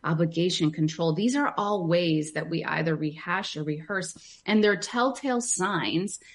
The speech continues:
that perhaps there's something in our present that we haven't been willing to face. And, and I like to tell people that you cannot change what you cannot face.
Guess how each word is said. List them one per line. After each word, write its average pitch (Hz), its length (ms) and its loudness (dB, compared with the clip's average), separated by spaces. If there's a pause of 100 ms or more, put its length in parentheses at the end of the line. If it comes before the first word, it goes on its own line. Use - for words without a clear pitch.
(140)
that 190 420 2
perhaps 214 460 -2
there's 190 280 -6
something 185 400 0
in 175 240 -4
our 156 220 0
present 185 640 -4
that 160 160 -2
we 190 120 -4
haven't 226 560 -4
been 180 220 -2
willing 151 480 0 (320)
to - 140 -4
face. 190 540 -2
And, 170 180 0
and 202 160 2
I 196 80 4
like 214 260 2
to 214 100 0
tell 226 280 -2
people 208 340 -2
that 165 120 -2
you 165 120 -4
cannot 190 400 -6
change 160 360 0
what 156 120 -4
you 160 120 -6
cannot 147 460 -6
face. - 540 -10